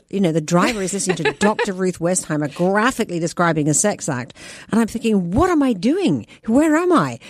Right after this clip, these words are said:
Speaker 1: How can this, you know, what am I, where am I coming to?" And from that moment, really, it's, it's the sort of the journey of this sort of young woman who is,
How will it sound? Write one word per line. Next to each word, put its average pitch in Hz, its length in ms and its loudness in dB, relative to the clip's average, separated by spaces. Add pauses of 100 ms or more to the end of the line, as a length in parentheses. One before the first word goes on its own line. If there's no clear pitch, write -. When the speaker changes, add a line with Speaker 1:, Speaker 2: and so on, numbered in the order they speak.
(120)
Speaker 1:
How 302 160 -2
can 277 160 0
this, 277 180 2
you 247 140 0
know, 196 80 2
what 254 160 2
am 311 100 4
I, 269 40 2
where 285 180 4
am 285 100 2
I 254 140 0
coming 262 340 0
to?" 175 160 0 (460)
And 254 120 4
from 247 140 -2
that 254 240 -2
moment, 220 380 0
really, 160 320 0
it's, - 200 -4
it's - 200 0
the 208 100 -2
sort 202 200 -2
of 180 80 -6
the 190 100 0
journey 170 480 0
of 151 100 -4
this 160 160 -2
sort 160 220 0
of 143 40 2
young 156 440 4
woman 156 320 4
who 147 160 4
is, 147 260 0